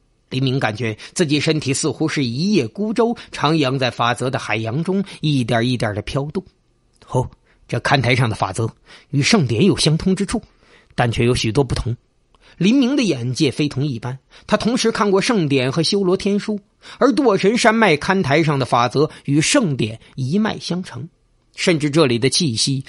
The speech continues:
冥冥中与他体内的金色书页相互呼应，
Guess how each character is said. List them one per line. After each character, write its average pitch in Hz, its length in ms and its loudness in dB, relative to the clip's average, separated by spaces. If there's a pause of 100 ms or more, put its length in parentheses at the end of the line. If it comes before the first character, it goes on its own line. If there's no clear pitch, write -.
(160)
冥 240 180 4
冥 254 200 2
中 247 200 0
与 156 140 -2
他 208 100 0
体 147 240 -2
内 170 140 2
的 143 80 0
金 214 220 0
色 180 200 0
书 220 300 -2
页 190 160 2
相 196 240 -2
互 160 160 -4
呼 214 240 -6
应， 233 180 -2